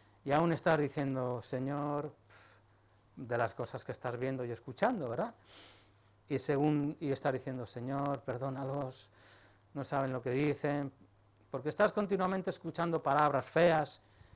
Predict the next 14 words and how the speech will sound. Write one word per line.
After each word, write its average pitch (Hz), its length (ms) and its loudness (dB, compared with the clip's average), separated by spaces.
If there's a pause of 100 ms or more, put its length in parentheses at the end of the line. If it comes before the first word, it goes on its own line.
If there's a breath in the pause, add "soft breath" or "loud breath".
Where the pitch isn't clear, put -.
(300 loud breath)
y 131 80 -2
palabras 139 420 4
groseras, 123 640 0 (640)
y 127 120 -8
tú - 120 0
estás 170 300 2
ahí 185 140 4
como 160 200 2
una 151 140 6
oveja 156 300 4
en 147 60 2
medio 139 240 4
de 131 60 6
lobos. 139 480 2